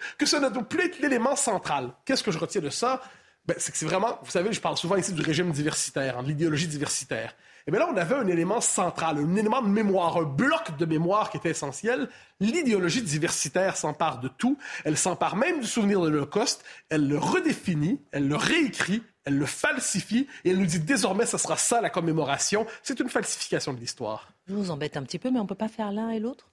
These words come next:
Speaker 1: Mais, mais Vanessa, il faut juste pas mélanger les choses. C'est-à-dire, si on veut faire une commémoration des, euh, par exemple, des victimes histo-, au fil de l'histoire,
Speaker 2: Hmm.
Speaker 1: des, des minorités sexuelles, ben, très bien, on le fera. Mais à ce que j'en sais, les événements historiques ne sont pas interchangeables.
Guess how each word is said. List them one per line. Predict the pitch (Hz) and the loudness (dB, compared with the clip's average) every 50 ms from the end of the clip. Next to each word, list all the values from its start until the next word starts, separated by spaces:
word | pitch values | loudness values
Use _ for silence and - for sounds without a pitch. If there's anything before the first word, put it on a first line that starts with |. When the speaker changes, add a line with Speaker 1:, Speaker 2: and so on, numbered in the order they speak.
| _ _ - | _ _ -2
Speaker 1:
Mais, | 220 226 | -2 0
mais | 208 170 175 | 2 2 2
Vanessa, | 190 202 - 370 | 2 2 2 0
il | - | 0
faut | 214 | 0
juste | - 262 240 - | 0 -2 0 0
pas | - 220 | 0 2
mélanger | 196 190 185 170 165 - 165 185 | 2 2 2 2 0 2 2 2
les | 226 | 2
choses. | - - 359 359 285 - - - _ - - - - | 2 2 2 0 0 -2 -4 -8 _ -20 -18 -10 -4
C'est-à-dire, | 165 180 - | -2 0 2
si | - - 302 320 | 2 2 2 2
on | 294 220 | 2 2
veut | 175 | 0
faire | - - 262 247 | 2 0 0 0
une | 190 | 0
commémoration | - 185 170 165 160 165 156 151 151 151 - - 214 214 214 202 143 117 | 0 0 2 2 2 2 2 2 0 0 -2 0 0 0 0 -2 -4 -2
des, | 185 196 214 240 - 147 | 0 0 0 -2 -4 -6
euh, | 131 127 135 123 120 120 120 120 117 - _ | -6 -4 -4 -6 -6 -8 -10 -12 -14 -14 _
par | - 127 127 | -10 -8 -4
exemple, | 123 165 165 156 | -2 0 0 0
des | 127 127 | -2 -4
victimes | 127 127 - - - 196 185 170 | -8 -8 -8 -4 -2 -2 -2 -2
histo-, | 135 - - - 147 | -4 -6 -6 -4 -4
au | 139 | -4
fil | - - 180 | -2 0 0
de | 160 | 2
l'histoire, | 151 147 - - - 180 180 180 175 - | 2 0 0 0 0 2 2 2 0 0
Speaker 2:
Hmm. | 202 196 180 160 - _ _ | -2 -2 -2 -4 -6 _ _
Speaker 1:
des, | - 139 147 | -2 -2 0
des | 143 139 135 143 | 0 0 2 2
minorités | 151 151 160 156 - - | 2 2 2 0 -2 -2
sexuelles, | 175 - 170 - - - 170 170 151 123 117 - _ _ _ _ _ _ _ _ | -2 -2 0 -2 0 2 2 2 0 -2 -6 -10 _ _ _ _ _ _ _ _
ben, | - - | -16 -10
très | - - 143 | -6 -4 0
bien, | 160 254 294 | 0 2 2
on | |
le | 254 | 0
fera. | - 175 165 240 320 294 - - _ _ _ - | 0 0 0 0 0 -2 -2 -6 _ _ _ -4
Mais | 143 156 170 - - | -2 -2 -2 0 0
à | 214 247 | -2 -2
ce | - - | -2 -2
que | - 311 | -2 0
j'en | - 226 160 131 | 0 0 -2 -4
sais, | - - 277 381 381 - - - - - - - | -4 -2 0 -2 -2 -2 -8 -20 -20 -12 -4 0
les | 156 170 170 170 160 185 | 0 2 2 2 2 2
événements | 269 277 262 254 269 - | 2 2 2 2 2 2
historiques | 285 - - - 226 254 - - | 2 2 2 0 0 0 0 -2
ne | - 202 | -4 -4
sont | - 214 202 | 0 0 0
pas | - 285 277 277 - | 2 0 0 2 0
interchangeables. | 220 233 226 - 269 - - - - 262 226 175 202 269 262 220 160 147 | 0 0 2 0 0 0 2 2 2 2 2 2 2 2 2 0 -2 -4